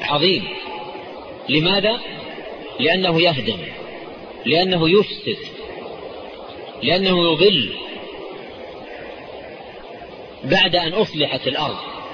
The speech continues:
بعد أن أصلحت الأرض ببعثة نبينا الكريم عليه الصلاة والسلام. ولا تفسد في الأرض بعد إصلاحها.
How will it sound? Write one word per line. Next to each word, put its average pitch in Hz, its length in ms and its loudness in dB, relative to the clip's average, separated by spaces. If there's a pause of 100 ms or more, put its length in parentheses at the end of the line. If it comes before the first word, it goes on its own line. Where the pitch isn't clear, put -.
(1200)
بعد 160 240 4 (400)
أن 151 140 4
أصلحت 170 460 2
الأرض 160 320 4 (800)
ببعثة 156 500 4
نبينا 139 440 4
الكريم 131 460 2
عليه 120 280 0
الصلاة 120 400 0
والسلام. 110 400 -2 (1000)
ولا 185 240 6
تفسد 139 460 0
في 135 120 2
الأرض 185 260 2 (840)
بعد 196 240 6
إصلاحها. 139 640 2